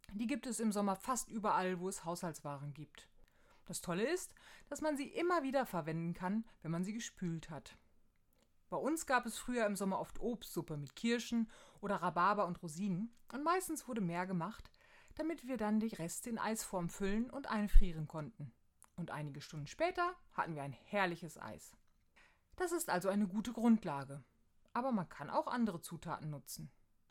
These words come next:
Mit hundert Milliliter Naturjoghurt, fünfzig Milliliter Sahne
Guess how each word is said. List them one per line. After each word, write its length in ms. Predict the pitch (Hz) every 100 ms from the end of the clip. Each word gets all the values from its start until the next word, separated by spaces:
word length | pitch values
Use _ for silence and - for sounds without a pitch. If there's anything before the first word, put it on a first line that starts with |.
| - - -
Mit 220 | - 185 -
hundert 280 | 285 302
Milliliter 600 | 240 226 220 202 196 180 -
Naturjoghurt, 880 | 180 156 - 285 165 139 190 214 - - -
fünfzig 480 | 302 285 - 240
Milliliter 560 | 220 208 185 160 - 151
Sahne 380 | 147 151 226